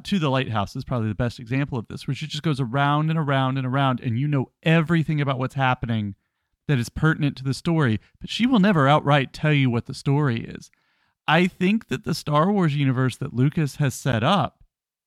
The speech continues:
is that, with some big mistakes in it. But, you know, but, but the thing about it is, is, like, there's this core of the story, and I think we all have a pretty good grasp on what that core is.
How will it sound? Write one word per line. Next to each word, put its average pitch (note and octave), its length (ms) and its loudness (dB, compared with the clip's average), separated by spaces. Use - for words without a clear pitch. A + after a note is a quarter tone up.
is E3 420 0
that, C3 420 0
with D#3 200 2
some C3 240 2
big D3+ 240 -2
mistakes A2+ 500 -2
in - 140 -6
it. - 180 -12
But, C#3+ 180 2
you F3+ 100 4
know, A#2 340 2
but, E3 340 2
but F#3 160 0
the D#3+ 80 -6
thing A3 180 2
about E3 220 6
it E3+ 100 2
is, A#3+ 160 2
is, D3 160 0
like, D#3 280 2
there's E3+ 260 2
this F3 180 0
core B3+ 340 0
of F#3 100 0
the C3+ 80 2
story, G3+ 360 0
and C3+ 80 2
I C#3+ 60 4
think B3 220 -4
we E3+ 100 0
all F3 280 4
have D#3+ 140 4
a C3+ 60 -2
pretty G3+ 320 -6
good C#3 220 -2
grasp C3+ 400 2
on A2+ 140 0
what A#2 180 -2
that - 200 -12
core G#3 360 -2
is. - 340 -10